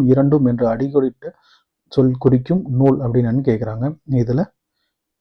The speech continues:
நால் அப்படிங்கிறது நாலடி கொண்ட நூல் நாலடியார், அது திருக்குறளுக்கு, திருக்குறளுக்கு இணையாக இந்த நூல் வச்சு போட்டுறாங்க. அப்ப நாலடியார் அப்படிங்கிறது சரி. நாற்பத்தி ஆறாவது வினா, "நன்றின் பால் உய்ப்பது அறிவு" என்று சொன்னவர் வந்து திருவள்ளுவர். கீழ்க்கண்ட சுப்பிர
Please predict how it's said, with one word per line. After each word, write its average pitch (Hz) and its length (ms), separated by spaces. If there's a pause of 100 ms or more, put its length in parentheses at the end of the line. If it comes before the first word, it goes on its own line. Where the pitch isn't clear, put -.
(300)
நால் 139 400
அப்படிங்கிறது 127 480
நாலடி 139 400
கொண்ட 123 220
நூல் 151 200
நாலடியார், 113 560
அது 135 260
திருக்குறளுக்கு, 147 580 (180)
திருக்குறளுக்கு 143 580
இணையாக 139 340
இந்த 131 120
நூல் 135 120
வச்சு 120 220
போட்டுறாங்க. 110 480
அப்ப - 200
நாலடியார் 131 500
அப்படிங்கிறது 120 340
சரி. 123 320 (580)
நாற்பத்தி 131 420
ஆறாவது 131 260
வினா, 127 200
"நன்றின் 143 500
பால் 151 200
உய்ப்பது 139 500
அறிவு" 131 320
என்று 117 180
சொன்னவர் 117 320
வந்து 120 220 (540)
திருவள்ளுவர். 117 580 (160)
கீழ்க்கண்ட 165 480
சுப்பிர 170 580